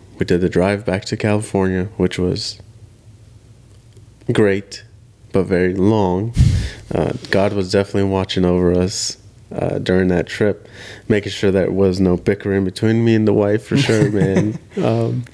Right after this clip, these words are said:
Speaker 2: That's, like, one of the best, like, first tests of a relationship, right? It's like when you road trip, um,
Speaker 1: Oh.
Speaker 2: it, you just sit, sit next to the
Speaker 1: Mm-hmm.
Speaker 2: person for, like,
Speaker 1: Mm-hmm.
Speaker 2: Eric and I's was a drive to Memphis.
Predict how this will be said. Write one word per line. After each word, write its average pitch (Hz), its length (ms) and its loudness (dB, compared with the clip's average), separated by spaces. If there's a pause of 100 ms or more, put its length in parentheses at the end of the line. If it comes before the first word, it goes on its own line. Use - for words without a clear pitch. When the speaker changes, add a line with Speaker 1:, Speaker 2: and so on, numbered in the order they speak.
(180)
Speaker 2:
That's, 143 100 0
like, 151 120 2
one 135 100 4
of 123 60 4
the 117 80 4
best, 110 320 0 (520)
like, 117 140 0
first 120 420 -2
tests - 420 -2
of 107 100 0
a - 20 2
relationship, 107 680 -2
right? 107 200 -2
It's 127 120 0
like 120 160 4
when 120 120 4
you 117 140 2
road 110 260 2
trip, 120 360 -2 (540)
um, 113 100 0
Speaker 1:
Oh. 120 500 -2 (300)
Speaker 2:
it, 117 200 -4 (340)
you 151 100 -10
just 117 220 -2
sit, - 340 0
sit 110 200 2
next 110 260 4
to 135 60 4
the 131 60 4
Speaker 1:
Mm-hmm. 139 60 4
Speaker 2:
person 113 280 0
for, 120 160 -2
like, 113 140 0
Speaker 1:
Mm-hmm. 131 140 6
Speaker 2:
Eric 123 240 6
and 117 80 4
I's 110 500 0
was 113 720 -2 (240)
a - 60 -2
drive 107 280 2
to 117 100 0
Memphis. 113 640 -2